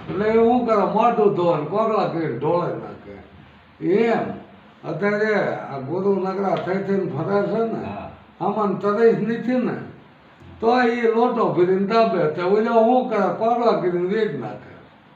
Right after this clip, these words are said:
Speaker 1: તરસ જ નથી. જેને તરસ લાગી હોય તો એ, એ તમે પાસે આવે, તરસ લાગી જ પાણી યારે જવું જોઈએ.
Speaker 2: હા.
Speaker 1: કે પાણી યારે આપણી પાસે ન
Speaker 2: ન
Speaker 1: આવે.
Speaker 2: આવે.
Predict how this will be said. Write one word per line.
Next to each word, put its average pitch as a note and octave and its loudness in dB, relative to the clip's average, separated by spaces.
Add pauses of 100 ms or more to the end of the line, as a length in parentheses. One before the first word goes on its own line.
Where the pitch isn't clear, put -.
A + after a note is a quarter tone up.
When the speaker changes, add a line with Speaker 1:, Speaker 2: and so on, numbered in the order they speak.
(760)
Speaker 1:
તરસ A3 0
જ A#3+ 0
નથી. F#3+ 0 (420)
જેને C#3+ -4
તરસ F3 -4
લાગી C3+ -2
હોય C3 -2 (1000)
તો D#3 -4
એ, E3+ 2
એ F3+ 0
તમે G#3+ 2
પાસે A3+ -2
આવે, A3+ 2
તરસ G3 2
લાગી G#3 0
જ - -12
પાણી A3 -2
યારે A3+ -2
જવું G3+ 2
જોઈએ. - -8
Speaker 2:
હા. F#2+ -8
Speaker 1:
કે D#3 -4
પાણી E3 -2
યારે A3+ 4
આપણી A3+ 4
પાસે G#3 2
ન G3+ 2
Speaker 2:
ન G#3 -2
Speaker 1:
આવે. C#3+ -2
Speaker 2:
આવે. F2 -12